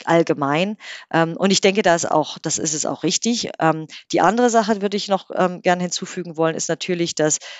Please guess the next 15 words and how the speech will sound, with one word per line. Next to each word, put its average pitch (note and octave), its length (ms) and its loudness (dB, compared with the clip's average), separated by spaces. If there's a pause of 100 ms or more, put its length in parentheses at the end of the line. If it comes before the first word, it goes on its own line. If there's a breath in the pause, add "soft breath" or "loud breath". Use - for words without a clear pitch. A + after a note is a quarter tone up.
(180 loud breath)
ähm, D3+ 380 0
unsere, F3+ 600 2 (380 soft breath)
äh, D3 100 -2
Produkte F3+ 520 0
bei D#3 300 2
den, D3 440 -2 (320)
ähm, C#3+ 300 -4 (100)
Einzelhändlern G#3+ 600 4
natürlich F3 420 -2
im E3 380 -4
Bü-, D#3+ 200 -2
äh, E3 240 0
im D#3+ 140 -10
Regal D3 380 2
stehen. D3 340 -4